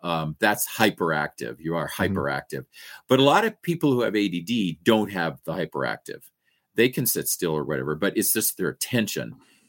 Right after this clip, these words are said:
Speaker 1: keeps moving and they don't complete a task.
Speaker 2: Mm-hmm.
Speaker 1: So that's the difference.
Speaker 2: Right, right.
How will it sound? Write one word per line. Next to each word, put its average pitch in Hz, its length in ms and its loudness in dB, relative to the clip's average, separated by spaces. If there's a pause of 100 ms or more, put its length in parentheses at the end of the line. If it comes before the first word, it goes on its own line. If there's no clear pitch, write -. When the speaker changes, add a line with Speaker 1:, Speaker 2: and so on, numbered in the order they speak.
Speaker 1:
keeps - 540 0
moving 90 680 2
and 87 160 -4
they 85 260 0
don't 98 260 0
complete 87 400 -4
a 69 60 -4
task. - 640 -4 (100)
Speaker 2:
Mm-hmm. 95 300 -4
Speaker 1:
So 92 180 2
that's 107 420 2
the 90 140 -2
difference. - 520 -6 (500)
Speaker 2:
Right, 98 340 2 (220)
right. 90 340 -2